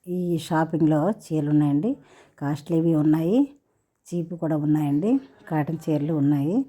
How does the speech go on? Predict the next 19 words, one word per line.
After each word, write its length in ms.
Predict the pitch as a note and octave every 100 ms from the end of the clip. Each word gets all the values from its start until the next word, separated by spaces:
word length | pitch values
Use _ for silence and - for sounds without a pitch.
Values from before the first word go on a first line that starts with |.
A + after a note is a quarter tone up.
| D3+
డ్రెస్సులు 440 | F#3 C3+ E3+ D#3+
ఉన్నాయి 420 | D3+ D3 D3 D#3
పిల్లలవి, 680 | F3+ - C#3+ C#3 C3+ D3 D3 - _ _ _ _ _ D3+
తర్వాత, 420 | C#3+ D3 C#3 D#3+ D3+ C#3+ C#3+
మ్, 220 | C#3+ C#3 C3+ - _ _ D#3+
పెద్దవాళ్ళవి 640 | C3 D3+ D3+ C#3+ D#3+ F#3 - _ _ _ _ _ _ -
అన్నీ 260 | F3+ G3+
ఉన్నాయండి 580 | G#3+ D3+ D3+ C#3 C#3+ C4+ - _ -
ఈ 60 | C#3
షాప్లో. 480 | C#3 C3 C3+ G3 C#4 - _ -
చాలా 280 | D3+ D3+ F3
బాగుంది 560 | E3+ D3 C#3 C#3+ F#3 A3+
ఈ 40 |
షాపు. 500 | - D3 C3+ - C4+ - - - - - - D#3+
ఆ, 300 | D#3 D3+ C#3+ D3+
తర్వాత 400 | D#3 D#3 D#3 F#3+ F#3 D3+ C3+ C3+ - - _ _ _ _ _ _ _ _ _ _ _ _ - - - - - - - _
అయితే 420 | G3 G#3 G#3 G#3+ G#3+
ఈ 140 | F3+
షాప్లో 760 | E3+ G3 G3 - F3+ F3 F3+